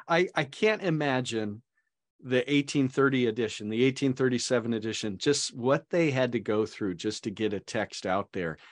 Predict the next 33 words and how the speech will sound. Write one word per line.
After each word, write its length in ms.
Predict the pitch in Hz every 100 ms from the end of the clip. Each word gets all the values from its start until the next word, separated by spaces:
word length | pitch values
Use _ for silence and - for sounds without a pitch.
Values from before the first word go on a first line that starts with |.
| _ -
And 140 | 127
if 140 | 123 120
you've 160 | 107
ever 260 | 127 151 147
been 400 | 127 123 120 120
to 160 | - 120
New 200 | 110 107
York, 340 | 110 110 110
you 100 | 104
have 320 | - 123 127
to 80 | 143
go 160 | 120 120
to 80 |
the 120 | 113 110
museum. 580 | 110 104 117 110 107
Granlund's, 720 | 95 110 113 120 113 110 - - - _ _ _ _ _
um, 360 | - 107 101 101 -
Museum 540 | 127 123 104 120 117
of 100 | 107
the 120 | 95 104
Print 280 | - 127
Shop 440 | 110 - 104 98 - -
is 220 | 120 110
incredible. 680 | 110 104 - 123 117 104
The 200 | 98 120
ink 160 | 139 165
splatter 520 | - - 120 117 110
is 120 | 104
still 300 | - - 139
on 140 | 131 117
the 80 | 104
walls 420 | 101 104 110 -
there. 340 | 110 95 95